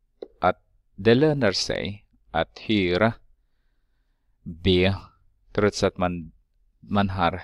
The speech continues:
högre deposition. Det,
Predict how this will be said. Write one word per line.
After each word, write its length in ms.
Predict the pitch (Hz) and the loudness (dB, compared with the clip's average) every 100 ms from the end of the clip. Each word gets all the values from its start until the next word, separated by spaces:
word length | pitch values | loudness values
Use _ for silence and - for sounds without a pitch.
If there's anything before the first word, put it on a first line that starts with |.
| - | -8
högre 420 | - 98 92 98 | 0 2 4 4
deposition. 760 | 90 90 98 - 92 - 82 104 - _ _ _ _ _ - - - _ - _ _ _ _ _ - | 4 0 -2 -4 -6 -6 -8 -8 -14 _ _ _ _ _ -20 -20 -20 _ -20 _ _ _ _ _ -20
Det, 280 | - 101 92 | -2 0 0